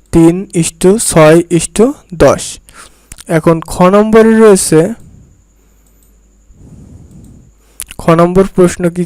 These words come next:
করিল সে? গহনায় তামা দশটা রূপার ওজ-, ওজন পৃথকভাবে নির্ণয় করো। তাহলে গহনার ওজন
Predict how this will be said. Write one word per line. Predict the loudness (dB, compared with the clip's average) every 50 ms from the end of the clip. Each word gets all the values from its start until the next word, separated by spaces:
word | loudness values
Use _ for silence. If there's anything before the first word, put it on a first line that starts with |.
| -2
করিল | 0 2 2 2 2 2 2 0 0
সে? | 0 0 0 0 -2 -8 _ _ _ _ _ _ _ _ _ _ _ _ _ _ _ _ _ -20 -20 _ _ _ _ _ _ _ _ _ _ -18 -16 -8 -2 0
গহনায় | 2 2 2 2 2 2 2 0 0 -2 _ _ 0
তামা | 0 0 0 0 0 0 0 -2 -4 -8 _ _ -4 0
দশটা | 0 2 0 0 0 2 2 4 4
রূপার | 4 2 2 2 2 4 2
ওজ-, | 2 0 -2 -6 -10 -6 -2 0
ওজন | 2 2 2 2 0 0 -4 -6 -4
পৃথকভাবে | -2 -2 0 0 -2 0 0 2 2 2 2 2 0 0 -2
নির্ণয় | -4 -4 -2 -2 -4 -2 -4
করো। | -4 -6 -6 -8 -10 -14 -20 _ _ _ _ _ _ _ _ -20 -20 _ -20 -20 -20 _ _ _ _ _ _ _ _ 2
তাহলে | 2 4 4 4 4 4 4
গহনার | 4 4 4 4 4 4 4 4
ওজন | 4 2 2 0